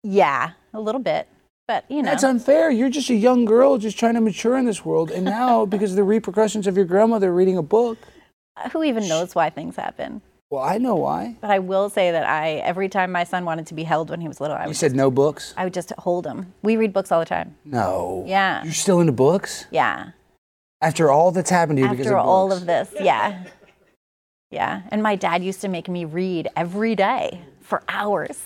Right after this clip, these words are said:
Speaker 2: You're kidding.
Speaker 1: <laughs> No, I'm not kidding.
Speaker 2: That's weird.
Speaker 1: No,
Speaker 2: And I'm
Speaker 1: that's,
Speaker 2: weird. I'm weird as hell. Wait,
Speaker 1: that's
Speaker 2: no,
Speaker 1: real.
Speaker 2: pause. No, time out. Time out. Your dad would sit down and say, "Read a book"?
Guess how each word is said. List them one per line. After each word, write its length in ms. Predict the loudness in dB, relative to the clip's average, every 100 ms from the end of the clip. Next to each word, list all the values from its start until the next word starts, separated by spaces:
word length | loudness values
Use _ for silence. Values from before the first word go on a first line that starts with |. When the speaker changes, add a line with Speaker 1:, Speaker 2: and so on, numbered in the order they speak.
| -4
Speaker 2:
You're 160 | 0 0
kidding. 680 | 0 2 2 2 -4 -6 -2
Speaker 1:
<laughs> 40 |
No, 180 | 2 4
I'm 100 | 2
not 200 | 0 -4
kidding. 120 | 2 2
Speaker 2:
That's 200 | 2 0
weird. 460 | 2 4 4 0 -2
Speaker 1:
No, 60 | -2
Speaker 2:
And 120 | 0
I'm 200 | 2 2
Speaker 1:
that's, 80 | 4
Speaker 2:
weird. 380 | 4 4 2 2
I'm 260 | 2 2
weird 180 | 2 2
as 120 | 2
hell. 200 | 2 2 4
Wait, 100 | 2
Speaker 1:
that's 100 | 2
Speaker 2:
no, 120 | 2
Speaker 1:
real. 100 | 4
Speaker 2:
pause. 300 | 4 4 4
No, 220 | 2 0
time 360 | 0 0 2 2
out. 360 | 4 4 2
Time 240 | 0 0 4
out. 180 | 2
Your 120 | 4 2
dad 280 | 4 2
would 140 | 0 -2
sit 140 | 0
down 200 | 4 4
and 80 | 4
say, 160 | 2 0
"Read 340 | -2 0 2
a 60 | 4
book"? 420 | 4 4 2 -4